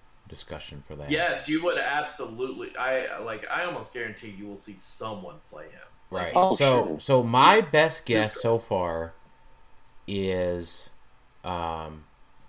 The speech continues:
Speaker 1: and this is just from following HeroClix, is that there's only probably, hmm, and this, I don't know, this feels like an easy guess, right? So this is not gonna be super shocking here.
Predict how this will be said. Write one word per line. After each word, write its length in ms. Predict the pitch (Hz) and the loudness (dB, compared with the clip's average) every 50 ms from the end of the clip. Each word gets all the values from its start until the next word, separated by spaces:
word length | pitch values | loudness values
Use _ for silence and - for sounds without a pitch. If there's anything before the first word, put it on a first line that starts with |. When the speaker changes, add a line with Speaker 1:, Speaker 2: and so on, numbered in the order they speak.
| - - - - - - - | -20 -20 -20 -20 -20 -20 -14
Speaker 1:
and 140 | - 95 90 | -12 -10 -8
this 220 | 95 92 - - | -8 -8 -8 -8
is 160 | 98 92 87 | -8 -8 -8
just 240 | - - 95 92 - | -6 -6 -6 -6 -6
from 160 | - - 87 | -8 -12 -12
following 540 | 85 - 98 92 95 95 95 95 95 90 87 | -8 -4 -2 0 0 0 -2 -2 -4 -6 -6
HeroClix, 840 | 92 90 87 87 87 - - 92 87 85 80 - - - - - - - - - - - - - - - - - | -6 -4 -4 -4 -6 -6 -6 -6 -6 -6 -6 -8 -8 -8 -8 -8 -10 -16 -20 -20 -20 -20 -20 -20 -20 -20 -14 -12
is 140 | 90 90 92 | -10 -6 -4
that 180 | 92 87 - | -6 -6 -4
there's 200 | 92 90 85 82 | -6 -8 -6 -6
only 280 | - - 117 127 135 127 | -4 -4 -2 -2 -2 -2
probably, 920 | 120 - - 113 107 107 107 104 92 - 101 98 95 92 90 90 85 85 - _ _ _ _ _ _ _ _ _ _ - - - - - - | -4 -2 -2 -2 0 0 -2 -6 -6 -4 -4 -2 -2 -2 -4 -4 -6 -10 -14 _ _ _ _ _ _ _ _ _ _ -20 -20 -20 -20 -20 -18
hmm, 220 | - 85 87 87 80 73 - _ _ _ _ _ _ - - _ _ - - - - _ _ _ - - - - - - - - - - _ - - - - - - - - - - | -14 -12 -12 -12 -12 -14 -18 _ _ _ _ _ _ -20 -20 _ _ -20 -20 -20 -20 _ _ _ -20 -20 -20 -20 -20 -20 -20 -20 -20 -20 _ -20 -16 -16 -16 -16 -16 -20 -20 -10 -2
and 180 | - 139 147 147 | 0 2 4 4
this, 200 | 156 143 - - | 4 4 4 4
I 80 | 156 | 4
don't 100 | 127 123 | 4 4
know, 60 | 120 117 | 2 2
this 180 | 117 127 - - | 2 2 2 4
feels 200 | 143 131 113 120 | 4 4 4 4
like 120 | 113 87 | 0 0
an 80 | 107 - | -2 -4
easy 280 | - 107 107 95 87 92 | -2 -4 -4 -2 -4 -6
guess, 380 | 80 - 87 80 76 - - - | -6 -4 -6 -6 -6 -8 -6 -4
right? 240 | 87 85 87 - | -4 -4 -4 -4
So 140 | - - 92 | -4 -4 -2
this 160 | 92 90 - | -2 -4 -4
is 100 | 90 90 | -6 -4
not 200 | 95 98 92 90 | -2 -2 -2 -2
gonna 140 | 92 104 101 | -2 -4 -4
be 140 | 92 101 101 | -2 -4 -4
super 320 | - - 123 117 - 117 | -4 -2 -4 -2 -2 -2
shocking 500 | 104 - - 147 131 117 - 117 101 98 | -2 2 4 6 6 6 4 0 -4 -2
here. 380 | 98 101 95 90 87 87 85 - | -2 -2 -2 0 -2 -2 -4 -6